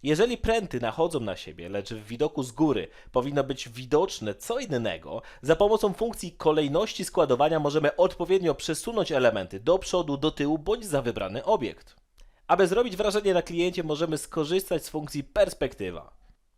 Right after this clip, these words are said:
Skopiuję cały element, a następnie zmienię projekcję. Wyciągnę element na zadaną głębokość. W ten sposób stworzyłem widok aksonometryczny zaznaczonych przeze mnie elementów.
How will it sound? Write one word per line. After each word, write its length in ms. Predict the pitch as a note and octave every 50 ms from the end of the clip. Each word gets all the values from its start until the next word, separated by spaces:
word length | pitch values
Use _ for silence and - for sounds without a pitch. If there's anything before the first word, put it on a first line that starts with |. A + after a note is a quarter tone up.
| _ _ - - - - -
Skopiuję 500 | - - - D3 C#3 - A3 C4 A#3+ F#3+
cały 280 | - F3+ E3 C#3+ C3+
element, 460 | - B2+ A#2 G#2+ F2 F#2 C#3 F#3 - -
a 80 | F#3
następnie 400 | F#3 F#3+ F#3 F#3+ G#3 G3 F#3+ E3+
zmienię 360 | C#3+ C#3+ D3 F#3 G3+ F#3 E3 D#3
projekcję. 600 | - B2 A#2+ G#2+ G2+ E2 - - - - - - _ _ _ _ _ _ -
Wyciągnę 520 | B2 B2+ D3+ - - G3+ F#3 F3+ F3 -
element 360 | D3 C#3+ D3+ E3+ F#3+ G#3 F#3
na 80 | E3+ D#3
zadaną 400 | D3 D3+ C3+ C#3 C#3 C#3 C3+ B2+
głębokość. 840 | B2 C3 B2 B2+ B2 A#2 G#2+ - - - - - - - - _ _ _ _ _ _ _ _ _
W 80 | - -
ten 180 | E3 F#3+ G#3+
sposób 420 | G#3 - - A3 A3 - A#3 G3+ -
stworzyłem 400 | - - D#3+ D3+ E3 E3 D#3 C#3+
widok 360 | C#3 E3+ E3 E3+ D#3 - -
aksonometryczny 960 | F3 - - F#3 E3 D#3+ D#3 D3+ D3 - D#3+ E3+ F3 - - - E2+ D#2+ - - - - -
zaznaczonych 580 | B2+ D3 D#3+ F3 F3+ D#3+ - - G2+ G#2 C#3+ D3+
przeze 240 | - - - A#2
mnie 180 | F2 F2+ F#2 -
elementów. 720 | A#2 C3+ D#3+ F3 G3+ E3+ A2+ F#2 - - - _ _ _